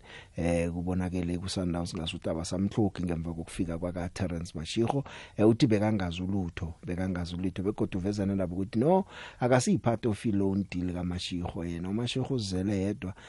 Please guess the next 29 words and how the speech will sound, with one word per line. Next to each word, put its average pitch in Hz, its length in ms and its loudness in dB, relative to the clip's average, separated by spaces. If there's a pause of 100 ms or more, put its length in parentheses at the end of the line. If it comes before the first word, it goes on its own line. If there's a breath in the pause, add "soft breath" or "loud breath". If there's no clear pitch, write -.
(120)
sewarareka 98 720 4
nje 87 140 -4
yena 85 240 -4
nakatshelwako. 87 640 -4
Batsho 87 220 -6
uthe 98 160 -2
nakathi 92 340 -2
uyabuza 87 400 -2
bathi 87 300 -6 (380 loud breath)
isichema - 420 2
sithatha - 340 -2
i-direction 87 580 -4
ehlukeneko. 80 720 -4 (340 loud breath)
Uthi, 127 200 6
"Bengingakuthanda 135 640 8
ukuhlala 71 440 -2
mina, 67 200 -10
ngilwele 101 400 2
indawo 85 320 -2
yami, 117 220 4 (360 loud breath)
namtjhana-ke 90 540 2
ngiphiwe 139 320 8
i-option 165 460 6
ukuthi 95 260 -8
nami 117 240 0
ngibone 131 360 6
ukuthi 151 220 0
ngifuna 214 340 0
ukwenzani, 196 380 2